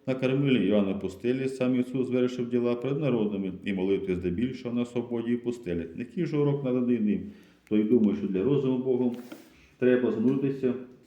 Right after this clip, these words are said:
у безмовність і тим трохи піднести свій розум від неспокійного,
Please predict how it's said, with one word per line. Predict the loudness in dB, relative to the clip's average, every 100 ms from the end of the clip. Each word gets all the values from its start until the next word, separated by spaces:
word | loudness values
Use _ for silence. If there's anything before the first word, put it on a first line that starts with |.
| -2
у | 0
безмовність | 2 2 2 0 2 0 -2 -8 -8
і |
тим | -6 -2 -2 -4 -12 -20 _ _ _ _
трохи | -2 0 0 -2
піднести | -2 -4 0 0 0 -2
свій | -2 0
розум | 2 0 0 -4 -4
від | -4
неспокійного, | -2 -2 -2 -2 -2 -2 -2